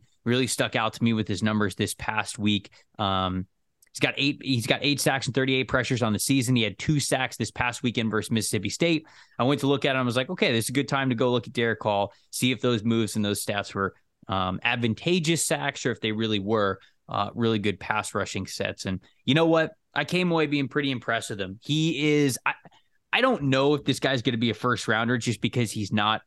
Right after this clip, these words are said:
as, at least from what I watched. I watched that game and I watched the one before, so I watched two games of him. He's not the most flexible dude, but he's really explosive for six three, two fifty-five.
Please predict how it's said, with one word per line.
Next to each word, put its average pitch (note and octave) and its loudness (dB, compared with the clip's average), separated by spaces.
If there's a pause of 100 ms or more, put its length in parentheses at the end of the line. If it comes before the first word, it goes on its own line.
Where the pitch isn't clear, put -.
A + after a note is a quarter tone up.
as, F#2+ -2 (1200)
at C#3 2
least E3+ 2
from E3+ 2
what C#3 2
I A#2+ 0
watched. G#2+ -2
I C3 2
watched C3+ -2
that C3 -2
game B2+ 0
and A#2 0
I A2+ 0
watched A2+ -2
the B2 -4
one A2 2
before, G2+ -2
so - 0
I G#2 4
watched G#2+ -2
two A#2 2
games G2+ 0
of F#2+ -2
him. F#2+ -2 (640)
He's D#3 2
not G#3 2
the A3 0
most F3 0
flexible B2+ -2
dude, G2+ 0 (320)
but A#3+ 6
he's C#4 4
really D#3 4
explosive A#2+ -2
for A2 -2
six - -2
three, G#2+ 0
two A2 -2
fifty-five. F#2+ -6